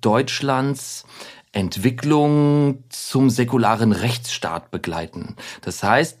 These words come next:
wir fordern, dass keine Gesetze auf religiösen, äh, Motiven beruhen, weil das dazu führt, dass sich auch Konfessionsfreie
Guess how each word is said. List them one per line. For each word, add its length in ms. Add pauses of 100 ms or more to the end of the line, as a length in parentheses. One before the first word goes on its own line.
(100)
wir 720
fordern, 880
dass 320 (340)
keine 380
Gesetze 600
auf 420
religiösen, 920 (460)
äh, 420
Motiven 880
beruhen, 540 (500)
weil 140
das 220
dazu 260
führt, 320
dass 120
sich 160
auch 140
Konfessionsfreie 1300